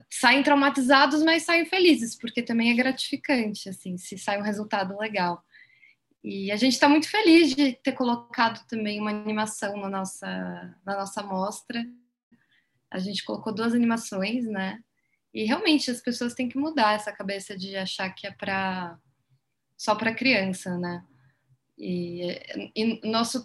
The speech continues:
tema da mostra é Inocência Perdida, mas mesmo assim são dois filmes que não são pra criança, são extremamente profundos, né? E que realmente não, não, não se deve, principalmente o seu, não se deve mostrar pra nenhuma <laughs> criança, espero eu.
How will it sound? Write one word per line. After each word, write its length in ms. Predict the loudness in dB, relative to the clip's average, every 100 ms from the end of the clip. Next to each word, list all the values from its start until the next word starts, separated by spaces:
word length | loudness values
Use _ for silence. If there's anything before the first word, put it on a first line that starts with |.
| _
tema 320 | 6 8 8
da 100 | 6
mostra 400 | 6 4 4 0
é 40 | 2
Inocência 380 | 2 0 -2
Perdida, 400 | -2 -2 0 2
mas 180 | 4 2
mesmo 240 | 2 2 0
assim 220 | -2 -4
são 220 | -2 0
dois 280 | 2 0 0
filmes 240 | -2 -2
que 100 | -4
não 100 | -6
são 200 | -2 0
pra 140 | 0 -4
criança, 480 | -6 -6 -6 -8
são 160 | -12 -14
extremamente 600 | -6 -2 0 0 -2 -4
profundos, 760 | -4 -4 -6 -4 -2 -2 -4 -6
né? 320 | -4 -6 -10 -20 -20 -20 -20 -20 -20 _
E 800 | -10 -6 -4 -4 -4 -6 -8 -12 -16 _ _ _ _ _ -20 -20 _ -6 -6 -6
que 380 | -2 0 0 0
realmente 520 | 0 2 2 0 -4
não, 320 | -4 -4 0 0 0 -8 _ -20 -20 -20 -20 _
não, 340 | -2 2 0 -2
não 260 | -2 2 4
se 120 | 4
deve, 500 | 6 6 6 2 2
principalmente 580 | 4 4 6 6 6 4
o 40 |
seu, 340 | 2 4 6 6
não 120 | 4
se 120 | 4
deve 200 | 2 4
mostrar 520 | 4 4 2 0 2
pra 100 | 2
nenhuma 260 | 2 4 6
<laughs> 40 |
criança, 640 | 6 6 8 8 8 4 0
espero 420 | -2 2 2 4
eu. 140 | 4